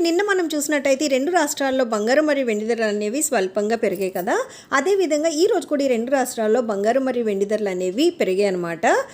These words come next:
అయితే ఎంతవరకు పెరిగాయి, ఎలా ఉన్నాయని తెలుసుకునే ముందు ఎప్పట్లానే నాదొక చిన్న రిక్వెస్ట్, మీకు కనుక ఈ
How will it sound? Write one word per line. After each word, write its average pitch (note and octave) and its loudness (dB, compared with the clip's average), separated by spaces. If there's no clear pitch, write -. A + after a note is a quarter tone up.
అయితే B3 2
ఎంతవరకు G4 -2
పెరిగాయి, D4+ 2
ఎలా C4 6
ఉన్నాయని D4 0
తెలుసుకునే D4+ 0
ముందు E4 2
ఎప్పట్లానే D#4+ 2
నాదొక G#3 0
చిన్న G#3 0
రిక్వెస్ట్, B3+ 2
మీకు G4 6
కనుక F4 2
ఈ D4 0